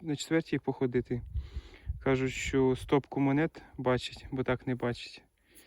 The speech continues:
Може спробувати. Взяв он з такої глибини. Зараз покажу вам. О, з такої глибини.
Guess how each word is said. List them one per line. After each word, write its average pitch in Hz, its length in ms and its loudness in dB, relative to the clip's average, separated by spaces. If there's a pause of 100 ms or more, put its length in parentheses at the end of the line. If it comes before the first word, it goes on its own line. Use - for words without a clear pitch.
(280)
Може 127 200 -2
спробувати. 120 760 -4 (2000)
Взяв 156 300 -2
он 143 140 -2
з - 80 -16
такої - 380 -2
глибини. 143 520 0 (1500)
Зараз 170 300 -8
покажу 143 480 -4
вам. 139 140 0 (3250)
О, 131 160 -4 (960)
з - 60 -12
такої 139 360 -4
глибини. 139 500 -2